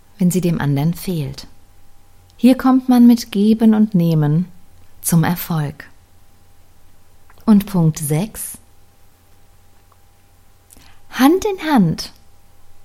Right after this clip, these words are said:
für eine längere Strecke geht am besten dann, wenn man wirklich miteinander im Einklang ist.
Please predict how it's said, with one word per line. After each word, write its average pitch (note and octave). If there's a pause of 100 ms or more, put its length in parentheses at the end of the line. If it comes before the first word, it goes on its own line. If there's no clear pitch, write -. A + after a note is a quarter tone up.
(360)
für -
eine F3+
längere F3+
Strecke - (1500)
geht C4
am A3+
besten A#3
dann, F3+ (760)
wenn G3+
man G3
wirklich A#3
miteinander F#3+
im G3
Einklang C3
ist. -